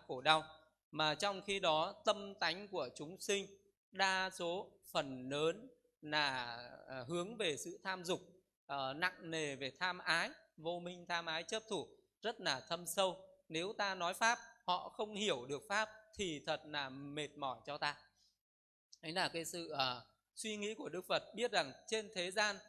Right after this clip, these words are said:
rất ít người hiểu được Pháp, không phải là ai cũng sẽ hiểu được Pháp. Ờ, rồi, ờ, sau đó thì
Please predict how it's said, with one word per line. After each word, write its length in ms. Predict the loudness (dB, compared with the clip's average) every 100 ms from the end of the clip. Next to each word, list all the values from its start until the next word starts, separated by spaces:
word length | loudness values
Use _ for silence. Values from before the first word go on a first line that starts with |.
| _ _
rất 220 | -4 -2
ít 180 | -4 -6
người 200 | -2 -2
hiểu 200 | -2 -4
được 220 | -4 -6
Pháp, 200 | -4 -4 -4
không 200 | -6 -2
phải 240 | 2 2 2
là 440 | 0 0 -2 -6
ai 280 | 0 2 0
cũng 220 | -4 -8
sẽ 180 | -6 -6
hiểu 220 | -6 -6
được 200 | -8 -12
Pháp. 160 | -8 -10 -10 _ _ _ _ -12
Ờ, 300 | -6 -6 -2
rồi, 320 | 2 2 4
ờ, 180 | 2 2
sau 200 | 0 2
đó 200 | 4 4
thì 380 | 2 -4 -4